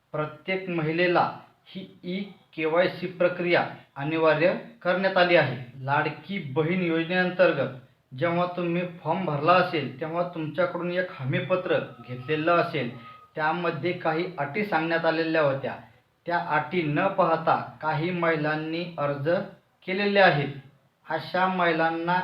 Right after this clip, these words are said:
ईकेवायसी प्रक्रिया पूर्ण झाल्याच्या नंतर अशा महिलांची नावे कमी होतील आणि ज्या त्या हमीपत्रामध्ये सांगितलेल्या अटीमध्ये ज्या महिला बसतील,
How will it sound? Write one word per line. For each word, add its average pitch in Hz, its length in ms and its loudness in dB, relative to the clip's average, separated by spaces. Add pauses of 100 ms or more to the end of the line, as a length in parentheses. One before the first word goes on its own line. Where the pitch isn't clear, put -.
(120)
ईकेवायसी 165 920 -2
प्रक्रिया 165 540 -2
पूर्ण 156 380 -4
झाल्याच्या 143 500 -6
नंतर 151 500 0 (120)
अशा 139 280 -4
महिलांची 151 560 0
नावे 151 460 -2
कमी 160 360 -6
होतील 165 500 0 (520)
आणि 151 280 -2
ज्या 160 580 2 (600)
त्या 165 140 2
हमीपत्रामध्ये 160 880 0
सांगितलेल्या 156 600 -2
अटीमध्ये 160 1000 -2 (720)
ज्या 160 200 4
महिला 170 300 4
बसतील, 165 680 2